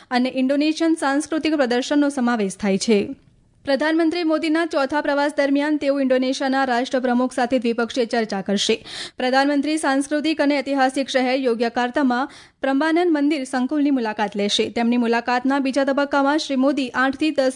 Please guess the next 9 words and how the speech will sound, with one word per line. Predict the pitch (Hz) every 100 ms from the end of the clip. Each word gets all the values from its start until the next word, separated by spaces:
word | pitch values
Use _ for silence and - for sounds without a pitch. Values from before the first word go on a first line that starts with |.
| -
જુલાઈ | 247 262
દરમિયાન | 226 220 226 240 302 - - 262
ઓસ્ટ્રેલિયાની | 277 - 349 311 311
મુલાકાત | 269 240 240 214 208
લેશે. | 202 - 208
તેઓ | 202 226 233
ઓસ્ટ્રેલિયાના | 233 - 254 247 269
પ્રધાનમંત્રી | 247 226 226 233 226 240 269
એન્થોની | 233 240 269 285 277